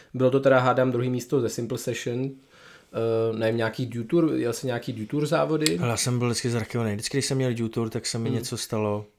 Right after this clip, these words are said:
Speaker 2: A já jsem měl z Ameriky nějaký respekt, nevím proč. Prostě se mi tam vůbec jako nechtělo. I, i Daniel Ders mě furt zval k sobě, jak tam přijedu, a já furt říkám, jako, že jo, jo, ale něco vzadu, prostě jsem si říkal,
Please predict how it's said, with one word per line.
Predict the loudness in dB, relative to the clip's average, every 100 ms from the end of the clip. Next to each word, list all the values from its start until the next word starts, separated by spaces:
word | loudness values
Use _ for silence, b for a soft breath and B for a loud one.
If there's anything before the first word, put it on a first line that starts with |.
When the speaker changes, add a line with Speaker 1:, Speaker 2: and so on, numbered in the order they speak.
| _ -4
Speaker 2:
A | -2 0 -2 -2
já | -2
jsem | 0
měl | 2
z | 0 -2
Ameriky | -2 0 0 0
nějaký | -2 2 0
respekt, | 0 -4 -6 -4
nevím | -4 -4
proč. | -4 -6 -8
Prostě | -10 -10 -6
se | -4
mi | -4
tam | -2 -2
vůbec | -2 -4
jako | -4 -4
nechtělo. | -6 -6 -8 -8 -14 B B B B B B
I, | -4 0 0 0
i | -2 -2 -4
Daniel | 0 2 4
Ders | 4 4 2
mě | 0
furt | 0
zval | 2 2 2
k |
sobě, | 0 0 -2
jak | -2
tam | -4
přijedu, | -4 -4 -2 -2
a |
já | -2
furt | -6 -8
říkám, | -8
jako, | -8 -2
že | 2
jo, | 4 4
jo, | 4 4
ale | 4 2
něco | 0 -4 -2
vzadu, | 0 0 -2
prostě | -6 -8
jsem | -8 -4
si |
říkal, | -4 -4 -4